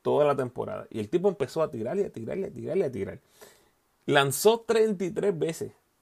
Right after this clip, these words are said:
en el partido que anotó treinta y nueve puntos en Las Vegas. Y eso definitivamente lo deben haber anotado algunos scouts, especialmente los de Detroit, <laughs> ya que luego se le da la oportunidad de jugar en la N B A con los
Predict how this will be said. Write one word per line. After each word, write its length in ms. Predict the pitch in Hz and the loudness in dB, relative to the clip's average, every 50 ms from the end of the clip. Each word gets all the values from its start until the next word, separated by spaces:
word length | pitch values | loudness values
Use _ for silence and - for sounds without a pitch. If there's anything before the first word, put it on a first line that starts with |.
| _ _ | _ _
en 140 | 127 127 127 | -4 -2 -2
el 140 | 127 117 90 | -2 0 0
partido 400 | 131 127 120 - 131 147 165 151 | -2 -2 -2 -2 -2 -2 -2 -2
que 80 | 160 | -4
anotó 320 | 160 147 139 135 170 170 160 | -6 -6 -6 -4 -6 -6 -6
treinta 500 | - - 147 143 143 143 131 123 - 131 | -4 -2 0 0 0 -2 -6 -8 -8 -8
y 60 | 127 | -6
nueve 320 | 123 127 135 143 151 143 | -4 -4 -2 -2 -2 -2
puntos 400 | 143 143 143 143 139 143 139 139 | -4 -6 -8 -8 -6 -6 -6 -6
en 80 | 135 135 | -4 -6
Las 140 | 139 135 156 | -6 -2 0
Vegas. 260 | 208 220 202 - - | 0 0 0 0 -2
Y 60 | 135 | -2
eso 220 | 135 - 180 165 - _ _ _ - - _ _ _ _ | -2 -2 -4 -8 -8 _ _ _ -20 -20 _ _ _ _
definitivamente 1120 | - - 123 143 139 143 147 143 135 120 143 151 165 175 185 185 170 156 143 - 165 180 175 _ _ _ _ _ _ _ _ _ _ - _ - - - - _ _ _ _ - - - - | -8 2 2 2 2 2 0 0 0 0 0 0 0 0 0 -2 -2 -4 -6 -8 -10 -10 -10 _ _ _ _ _ _ _ _ _ _ -20 _ -20 -20 -20 -20 _ _ _ _ -20 -20 -14 -8
lo 240 | 110 104 107 107 95 | -2 2 2 4 4
deben 240 | 98 104 127 151 | 6 4 4 4
haber 200 | 170 175 175 170 | 4 2 2 2
anotado 360 | 170 170 165 160 156 147 151 151 | 0 0 -2 -2 0 2 2 2
algunos 400 | 151 139 135 143 147 151 160 160 | 0 0 0 -2 0 -2 -4 -4
scouts, 400 | - - - 110 - - - - | -6 -2 2 2 2 2 0 -6
especialmente 540 | - - - 104 - 120 107 113 117 113 123 | -12 -6 -6 -2 -2 -2 -4 -4 -6 -2 -2
los 120 | 131 131 127 | -2 2 2
de 140 | 135 139 | 4 4
Detroit, 500 | 147 147 143 120 107 113 123 - 151 139 - - 135 139 | 4 2 0 0 -2 -2 -2 -2 -4 -8 -8 -16 -20 -18
<laughs> 180 | 135 123 113 _ | -18 -20 -18 _
ya 220 | - - 131 - 170 | 4 6 6 6 6
que 80 | - | 2
luego 380 | 160 156 151 147 151 190 208 - | 2 4 4 4 4 2 0 -2
se 160 | - - - 120 | -4 -4 -2 0
le 100 | 117 107 | 0 2
da 140 | 110 110 | 2 0
la 60 | 113 113 | 0 0
oportunidad 540 | - 131 127 123 - 139 139 139 151 160 | -2 -4 -6 -4 -4 -4 -2 0 2 2
de 80 | 156 135 | 2 2
jugar 200 | 123 110 107 107 | 0 0 0 0
en 100 | 113 117 | -2 -4
la 80 | 117 117 | -4 -6
N 120 | 120 123 | -6 -6
B 240 | 131 143 135 120 113 | -4 -2 0 0 0
A 100 | 117 117 | -2 -4
con 140 | _ 113 101 | _ -8 -8
los 100 | 101 | -8